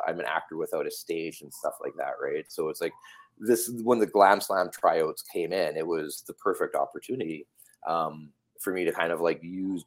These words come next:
both of my, my talents and, yeah, 'cause, yeah, 'cause, li-, like, I had the opportunity to come and it was just basically like, "Joe, we're not letting you in that ring until you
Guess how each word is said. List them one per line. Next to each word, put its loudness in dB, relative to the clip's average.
both 8
of -6
my, 0
my 4
talents 10
and, 0
yeah, 12
'cause, 8
yeah, 12
'cause, 10
li-, 8
like, 10
I 10
had 10
the 10
opportunity 8
to 2
come 12
and -2
it 4
was 4
just -4
basically 0
like, 0
"Joe, 12
we're 12
not 12
letting 6
you 4
in 4
that 4
ring 0
until -2
you 0